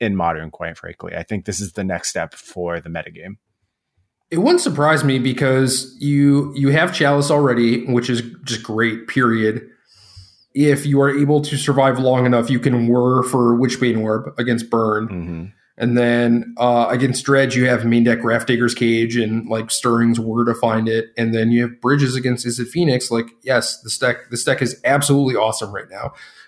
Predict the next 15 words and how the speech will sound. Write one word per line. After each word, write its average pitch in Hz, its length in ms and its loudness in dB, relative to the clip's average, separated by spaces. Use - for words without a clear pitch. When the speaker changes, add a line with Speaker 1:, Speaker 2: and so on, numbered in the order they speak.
Speaker 2:
And 156 160 2
it's 156 160 -2
not 311 160 2
just 233 140 0
because 156 240 0
it's 143 140 0
good 151 120 0
against 123 220 0
the 131 80 0
top 117 220 0
three 113 160 0
decks, 98 240 0
'cause 120 300 -2
together 143 520 2
that's, 120 400 -2